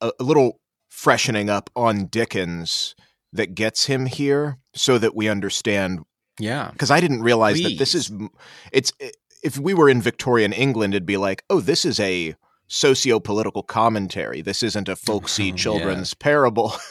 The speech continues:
Speaker 1: And
Speaker 2: <laughs>
Speaker 1: it's not, it's not hard to see how, but it makes sense to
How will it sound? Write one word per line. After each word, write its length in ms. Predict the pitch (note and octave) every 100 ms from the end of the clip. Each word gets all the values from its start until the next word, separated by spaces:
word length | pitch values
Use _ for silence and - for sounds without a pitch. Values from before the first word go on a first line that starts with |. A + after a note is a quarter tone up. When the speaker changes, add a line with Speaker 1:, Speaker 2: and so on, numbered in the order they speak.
| - - - - -
Speaker 1:
And 280 | C#3 B2+ A#2 G#2+ - - A2 A#2+
Speaker 2:
<laughs> 400 | - - _ -
Speaker 1:
it's 140 | -
not, 200 | G3 E3+
it's 160 | C#3+ C#3
not 160 | D#3+ C#3
hard 360 | - B2 A2+ F#2+
to 40 |
see 280 | - - G#2
how, 400 | F#2 G#2 A#2 D3+
but 160 | C3 A#2
it 100 | G#2+
makes 220 | B2 -
sense 340 | - G2+ F2+ -
to 340 | G#2 F#2 F2